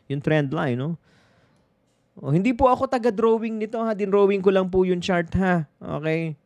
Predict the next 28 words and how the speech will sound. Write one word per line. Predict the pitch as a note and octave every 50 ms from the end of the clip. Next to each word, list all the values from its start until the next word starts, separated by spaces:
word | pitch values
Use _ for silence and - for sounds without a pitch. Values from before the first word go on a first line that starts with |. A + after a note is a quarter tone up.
| _ _
So, | _ - - - C3+ D#3+
sumasakto | D3+ F#3 F#3 F#3+ F#3+ F#3 - G3+ F3+ F3 - - G3
lang | F#3 F3+ F3 F3+ F3
po. | F#3 F3+ F3
Minsan | G#3 A#3 A#3+ A3 G#3+ B3 A#3+ G3
sumasakto, | A3 G#3+ A3 A3 G#3 - A#3 G#3 G3+ - - A3+ A3
minsan | F#3+ F#3+ F#3 F#3 - G#3+ G3+ F#3+
sobra | - F#3 F3 E3 E3 F3+ F3+ F3+
ng | F3 F3 E3
konti. | F3 F#3 F#3 F#3 E3+ - F#3+ F#3+ F#3 - - _ _ _ _ _ _ -
Minsan | F3 F#3 F#3+ F#3 G3+ F#3 F3
kapos | D#3+ E3+ F3 - E3+ -
ng | F3+ E3+ E3 D#3
konti, | D#3+ E3 E3 E3+ D#3+ E3+ D#3+
ganyan | D3 D#3+ D#3+ E3 E3 D#3+ D3+
po | - E3 D#3
ang | E3 E3
merkado. | D#3+ D#3+ D3 C#3+ D3 D3+ D3 D3 C#3+ C#3 B2 A2 G2+ -
Wala | C3 C#3+ D3+ D#3+ D#3+ D#3
pong | D3 D#3+ E3 -
eksakto, | B2 C3 B2+ - D#3+ C#3+ C3+ - _ - C#3+
alright? | B2 A2 G2+ A#2 C3+ C#3 E3+ F#3 G3 G3 D#3+ - -
Eh, | G#2 C3 D3 E3 F#3+ G#3+
eto, | B3 A3
medyo | G#3+ G#3+ G#3+ G3+ A3+ G#3
tumama | G3+ A3+ A3 A3 G#3+ G#3+ G#3+ G#3+ G#3+ G#3+
ng | G#3+ G#3 G3
konti. | F#3+ G#3 G3+ G3+ F#3+ G#3+ G3 - -